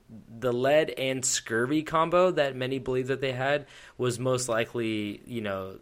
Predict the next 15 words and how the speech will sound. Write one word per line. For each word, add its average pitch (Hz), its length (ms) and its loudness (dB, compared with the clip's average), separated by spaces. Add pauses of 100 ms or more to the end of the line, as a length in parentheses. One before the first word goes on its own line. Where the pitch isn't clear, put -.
the, 101 280 -2 (560)
the, 107 140 -8 (340)
the 110 100 -6
death 110 340 0
certificate, 98 840 -8 (420)
uh, 78 440 -6 (100)
and 104 140 -8
it 98 60 -6
would 101 140 -4
be 104 120 -6
fatal 101 320 -2
enough 98 220 -6
for 101 100 -14
most 90 240 -10
people. 87 400 -10